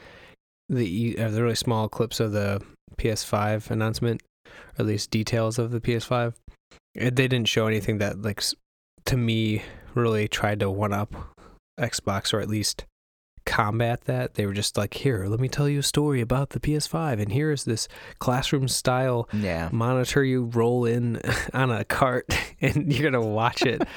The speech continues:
Speaker 2: <laughs>
Speaker 1: with people." It was just
Speaker 2: It was like
Speaker 1: it
Speaker 2: the, it was like an announcement. I don't know. It was like the president standing up and talking about, I don't know, the coronavirus. <laughs>
Speaker 1: Yeah, exactly.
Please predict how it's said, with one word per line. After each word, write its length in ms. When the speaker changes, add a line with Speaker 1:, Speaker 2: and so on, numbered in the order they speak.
Speaker 2:
<laughs> 240
Speaker 1:
with 360
people." 400
It 140
was 240
just 400
Speaker 2:
It 80
was 180
like 160
Speaker 1:
it 120
Speaker 2:
the, 100
it 80
was 220
like 220
an 180
announcement. 840
I 140
don't 120
know. 220
It 60
was 140
like 220
the 80
president 500
standing 380
up 140
and 100
talking 340
about, 360
I 100
don't 140
know, 220
the 140
coronavirus. 1500
<laughs> 20
Speaker 1:
Yeah, 400
exactly. 800